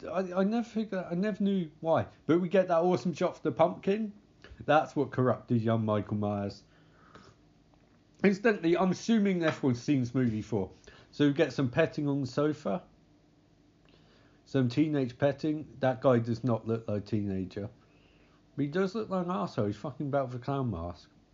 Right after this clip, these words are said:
But she seems into it, so that's okay. Consent's important. It always was, but it's especially important in this day and age. Like, don't be an arsehole, guys. If she says no, she says no.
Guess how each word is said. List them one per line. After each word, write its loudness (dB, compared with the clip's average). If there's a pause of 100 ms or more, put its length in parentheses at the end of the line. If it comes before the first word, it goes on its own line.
(520)
But -4
she -2
seems -4
into -6
it, -8
so -12
that's -12
okay. -10 (1000)
Consent's 2
important. 0
It 0
always 2
was, 2
but -4
it's -6
especially -2
important -2
in -6
this -6
day -2
and -6
age. -12 (220)
Like, -10 (640)
don't -6
be -6
an -6
arsehole, -8
guys. -6
If -14
she -12
says -4
no, 2
she -6
says -6
no. -10